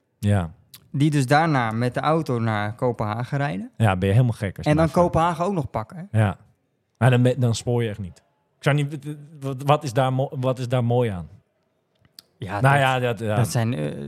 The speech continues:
Speaker 2: dat zijn,
Speaker 1: Weet
Speaker 2: ja.
Speaker 1: je wat ik nog veel verschrikkelijker vind?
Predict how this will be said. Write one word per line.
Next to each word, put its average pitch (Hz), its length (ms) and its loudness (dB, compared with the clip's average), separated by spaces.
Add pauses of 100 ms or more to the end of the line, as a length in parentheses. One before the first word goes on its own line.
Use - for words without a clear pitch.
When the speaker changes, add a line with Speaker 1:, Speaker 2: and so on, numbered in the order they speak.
(680)
Speaker 2:
dat 147 180 -6
zijn, 113 160 -2
Speaker 1:
Weet 139 60 6
Speaker 2:
ja. 165 60 6
Speaker 1:
je 165 60 4
wat 165 100 4
ik 147 60 0
nog 147 100 0
veel 147 180 2
verschrikkelijker 147 520 -2
vind? 110 340 -6